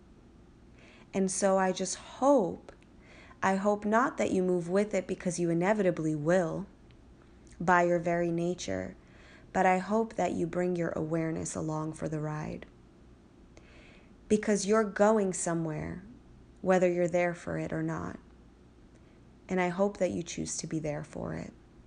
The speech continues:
I love you guys so very much, and I hope that this session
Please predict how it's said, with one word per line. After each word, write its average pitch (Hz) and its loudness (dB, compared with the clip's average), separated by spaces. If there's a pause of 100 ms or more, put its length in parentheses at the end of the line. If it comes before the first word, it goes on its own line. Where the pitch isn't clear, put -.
(1600)
I 190 2
love 196 4
you 202 4
guys 165 -2
so 180 2
very 170 -2
much, 156 -6
and 156 -4 (500)
I - -2
hope 214 0
that 175 -4
this 165 0
session 165 -4